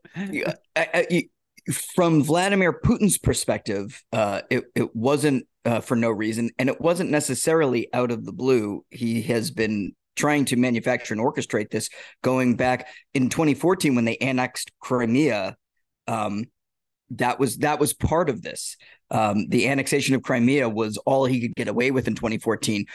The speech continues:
because he had put in place, um, uh, his, his troops. That's the, um, most friendliest area of Ukraine that was,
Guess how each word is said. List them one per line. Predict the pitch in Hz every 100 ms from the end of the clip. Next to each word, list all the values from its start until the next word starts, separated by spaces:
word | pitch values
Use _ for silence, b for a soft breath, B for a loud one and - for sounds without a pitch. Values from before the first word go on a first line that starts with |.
| B
because | 117 131 123
he |
had | 131 117 -
put | 135
in | 127 110
place, | - 120 117 - B B B
um, | 113 107 104 104 - _
uh, | 110 104 101 101 -
his, | - 107 92
his | - - 101
troops. | - - 226 190 185 - B B _ -
That's | 120 135 -
the, | - 123 117 120
um, | 123 120 113 117
most | 135 - -
friendliest | 156 156 143 - -
area | 147 143 135
of | 123
Ukraine | 127 143 131
that | 123
was, | 123 113 110